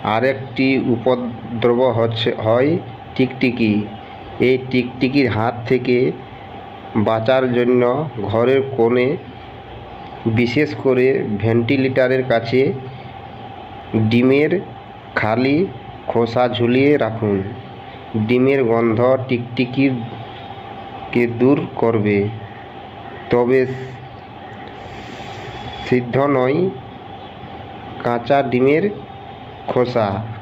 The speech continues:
ঝুল-, ঝুলাবেন। যদি ভিডিওটি ভালো লাগে আপনাদের, তো লাইক, শেয়ার, একটি সাবস্ক্রাইব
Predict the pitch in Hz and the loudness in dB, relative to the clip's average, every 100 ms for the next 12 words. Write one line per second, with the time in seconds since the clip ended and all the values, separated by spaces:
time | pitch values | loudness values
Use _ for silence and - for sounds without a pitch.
0 | - - 110 - 120 113 113 117 113 117 | -14 -12 -6 2 4 4 2 2 4 4
1 | 107 101 98 104 - - - - - - | 4 2 0 -4 -10 -14 -16 -16 -16 -4
2 | 110 117 131 120 113 127 127 127 131 147 | 2 4 4 4 2 4 4 4 2 2
3 | 190 - - - - - - 98 107 127 | -2 -10 -14 -16 -16 -8 -4 0 2 2
4 | 135 123 123 123 113 120 110 110 127 175 | 4 4 4 2 2 0 2 2 0 -2
5 | - - - - - - - - 113 113 | -10 -16 -16 -16 -16 -16 -16 -6 0 2
6 | 110 117 147 - - - - 120 120 135 | 4 2 2 -2 -8 -12 0 4 6 4
7 | 185 214 - - - - - - - - | 2 -2 -10 -16 -16 -16 -16 -16 -6 0
8 | 120 120 135 127 117 - 127 131 | 0 2 -2 0 -2 0 0 0